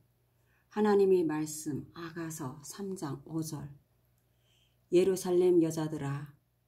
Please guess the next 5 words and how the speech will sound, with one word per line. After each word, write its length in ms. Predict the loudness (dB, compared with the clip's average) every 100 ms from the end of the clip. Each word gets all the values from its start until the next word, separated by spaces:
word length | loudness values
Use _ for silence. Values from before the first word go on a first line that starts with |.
| _ _ _ _ _ _ _ _ _ _ _ _ _ _ _ _
내가 560 | 2 2 2 0 -4 -4
너희에게 640 | 2 6 6 6 2 -4 -4
간절히 580 | -2 0 0 0 0
부탁한다. 880 | -2 -12 -10 -10 -6 -6 -6 -8 -12 _ _ _ _ -16
제발 640 | -6 -4 -2 -4 -8